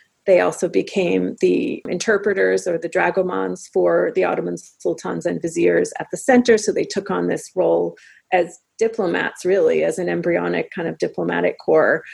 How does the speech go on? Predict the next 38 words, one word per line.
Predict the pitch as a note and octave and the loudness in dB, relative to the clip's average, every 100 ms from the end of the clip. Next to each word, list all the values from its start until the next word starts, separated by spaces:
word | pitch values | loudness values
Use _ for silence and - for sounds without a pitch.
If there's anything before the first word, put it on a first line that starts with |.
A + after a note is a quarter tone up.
| - - | -16 -4
and | E3+ D#3+ | -2 -2
foreign | - F3 E3 | 0 0 0
ministry. | E3 F3+ - - _ - D#3+ D#3+ - - - - - G#3+ | 0 -4 -6 -16 _ -2 0 0 -2 -10 -20 -20 -2 0
It's | G#3+ - | 0 -2
all, | G#3+ G#3+ G#3+ G3+ - | 0 0 0 -2 -2
a | G#3 | 0
lot | G#3+ G#3+ | 2 0
of | G#3+ | 0
this | G#3+ G3+ | -2 -2
is | F#3+ | -4
informal. | - F3+ F#3 G3+ F#3+ F#3+ F#3+ G3 | -2 -6 -4 -4 0 0 0 0
They | F3 | -2
took | F3 F#3+ F#3 | -2 -6 -4
on | F3+ F3 | -4 -2
only | F3 E3+ | -2 -4
four | - E3+ E3 | 0 0 0
formal | - E3+ E3 E3+ | -2 -2 0 -2
positions | F#3 F3+ F3 - F3+ F3 - - - | -4 -2 0 0 -2 -2 -6 -12 -8
with | G3 | 0
the | F#3 | 4
Ottoman | E3 F3 E3+ E3+ | 4 2 0 -4
state | - F3+ F3+ E3+ | 0 2 2 0
as | D#3+ | -4
dragomans | - E3 E3 E3+ E3 E3 E3 - | 0 0 0 -2 -2 -2 -4 -6
and | D#3+ D#3+ | -4 -2
as | D#3+ D#3+ - | 0 -2 -6
princes. | - F3 F3 F#3 F#3 - _ - | -2 -2 2 0 0 -10 _ -10
So | - A#3 G3+ | 0 4 4
it's | - - - | 2 -2 0
a, | A3+ G3+ - A3+ | 4 4 4 0
it's | A3 | 0
a | A3 | 0
complex, | B3 G#3+ A3+ A3+ - - - - - _ - | 2 2 4 2 0 -14 -16 -18 -20 _ 0
they | |
were | A3 G#3+ G3+ | 2 4 4
a | G3+ | 2
complex | A#3+ A#3 A3+ G#3 - - - | 2 4 2 0 -6 -10 0
elite. | G3 G3+ A3 G3 - | 4 4 4 2 -2